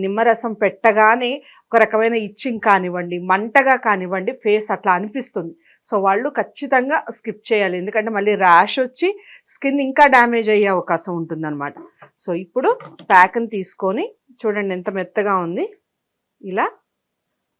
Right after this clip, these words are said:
మొత్తం ఫేస్‌కి మొత్తానికి ఇలా అప్లై చేసుకోవాలి. ఖచ్చితంగా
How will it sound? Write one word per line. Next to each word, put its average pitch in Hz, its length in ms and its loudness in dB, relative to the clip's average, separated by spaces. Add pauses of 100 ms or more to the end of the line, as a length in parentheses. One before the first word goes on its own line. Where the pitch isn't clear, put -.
(140)
మొత్తం 180 300 -10 (480)
ఫేస్‌కి 214 500 0
మొత్తానికి 202 600 -4 (500)
ఇలా 196 200 -2
అప్లై 190 220 -2 (100)
చేసుకోవాలి. 170 600 -6 (380)
ఖచ్చితంగా 240 460 0